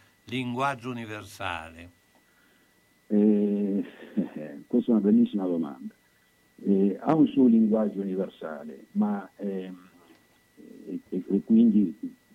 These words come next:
Speaker 2: che io lo ritengo, io ci metto in prima la parte emotiva, la parte, eh, de-, de-, delle sensazioni, le vibrazioni che uno prova ballando il tango. Tuttavia c'è della tecnica, e per que-, questa tecnica va imparata,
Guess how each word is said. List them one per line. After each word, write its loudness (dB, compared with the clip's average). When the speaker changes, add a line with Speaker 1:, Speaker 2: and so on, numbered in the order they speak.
Speaker 2:
che -2
io 6
lo 4
ritengo, 2
io 4
ci -4
metto -2
in -4
prima 2
la -10
parte -6
emotiva, 2
la -8
parte, -6
eh, -8
de-, -14
de-, -16
delle -6
sensazioni, -2
le -6
vibrazioni -4
che -12
uno -4
prova -6
ballando -12
il -16
tango. -20
Tuttavia 4
c'è -4
della -4
tecnica, -6
e -16
per -8
que-, -4
questa -6
tecnica 0
va -4
imparata, -4